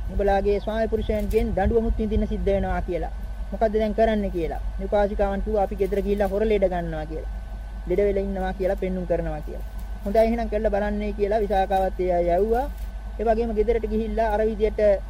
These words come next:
ලෙඩ විදියට වෙනම කාමරයකට ගිහිල්ලා ඉන්නවා කියලා දැනගන්න ලැබුණාම ස්වාමි පුරුෂයන් තේරුම් ගත්ත මේ හේතුව.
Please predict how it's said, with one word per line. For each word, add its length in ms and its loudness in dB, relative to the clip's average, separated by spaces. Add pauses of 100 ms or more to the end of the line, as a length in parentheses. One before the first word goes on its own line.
(300)
ලෙඩ 200 2 (460)
විදියට 420 2 (500)
වෙනම 260 -2
කාමරයකට 480 -2
ගිහිල්ලා 400 2 (640)
ඉන්නවා 480 -2
කියලා 280 0
දැනගන්න 380 0
ලැබුණාම 440 0
ස්වාමි 280 0
පුරුෂයන් 360 -2
තේරුම් 300 4
ගත්ත 300 2
මේ 180 -2 (280)
හේතුව. 360 2